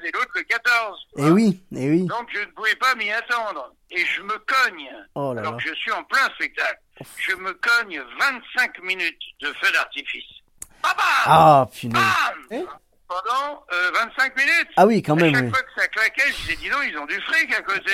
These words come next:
Speaker 2: Ah.
Speaker 1: Hein. Tu vois, et les gens ont hurlé de rire. J'ai fait vingt-cinq minutes d'improvisation.
Speaker 2: Oh là là.
Speaker 1: Si tu veux, après chaque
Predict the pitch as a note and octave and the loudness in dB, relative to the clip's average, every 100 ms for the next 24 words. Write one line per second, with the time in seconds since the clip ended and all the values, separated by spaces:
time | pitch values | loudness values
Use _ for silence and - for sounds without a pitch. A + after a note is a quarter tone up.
0 | F#3+ F#3 G#3 - F#5+ A#5+ A#5 A#5 - - | 4 6 6 4 0 0 -2 -4 2 8
1 | C#4+ G#4+ G#4 F#4 - - - - - - | 8 8 4 2 0 -6 -8 -8 -10 -4
2 | B3 G#3+ F3 E3 - _ - F#4+ B3+ B3+ | -4 -4 -8 -14 -18 _ -12 -2 -2 2
3 | A#3+ A#3 B3+ B3 - _ - - F#3+ F#3 | 0 2 2 2 0 _ -14 -4 -2 -2
4 | - A3 E3+ B3+ C#4 B3+ B3+ B3 G#3+ A3+ | 0 0 0 -2 -2 -4 -2 -2 0 0
5 | B3 C4 - G#3 G#3+ - G#3+ G3+ F#3 E3+ | 0 -2 -2 -2 -2 -4 -8 -4 -4 -2
6 | - G3+ A#3 C#4+ F3+ F3+ D3 D#3+ E3 - | -2 -2 -2 2 4 6 6 4 2 -2
7 | _ - - - - G#3+ F3+ - A#3+ - | _ -20 -20 -10 -4 0 2 4 2 4
8 | E3+ - G#3 G3 - C4+ - | 2 2 -2 -2 0 0 -2